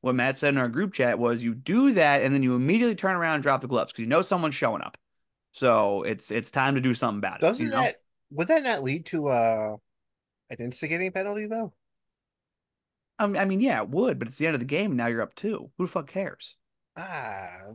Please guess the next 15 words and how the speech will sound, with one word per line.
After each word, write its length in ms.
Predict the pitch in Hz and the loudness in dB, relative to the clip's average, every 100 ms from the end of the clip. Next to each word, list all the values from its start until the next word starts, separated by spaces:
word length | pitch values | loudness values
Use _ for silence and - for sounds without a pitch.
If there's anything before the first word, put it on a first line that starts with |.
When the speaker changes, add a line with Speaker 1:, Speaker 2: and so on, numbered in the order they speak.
| 131 | -6
Speaker 1:
You 140 | 170 | 2
want 160 | 240 240 | 2 4
Speaker 2:
you'd 40 | |
be 20 | 214 | 4
Speaker 1:
entertainment 540 | 139 - 214 277 143 | 4 2 4 6 4
Speaker 2:
surprised. 40 | |
Speaker 1:
value? 420 | 127 117 117 113 110 | 2 2 2 -2 0
That 260 | 151 208 | 4 4
is 120 | 185 139 | 4 0
entertainment 500 | 117 - 185 180 127 | -2 -2 -2 -2 -4
value. 220 | 67 80 - - | -6 -8 -8 0
That 180 | 196 285 | 4 4
is, 160 | 180 | 4
that 160 | 151 233 | 2 2
is 200 | 180 | 0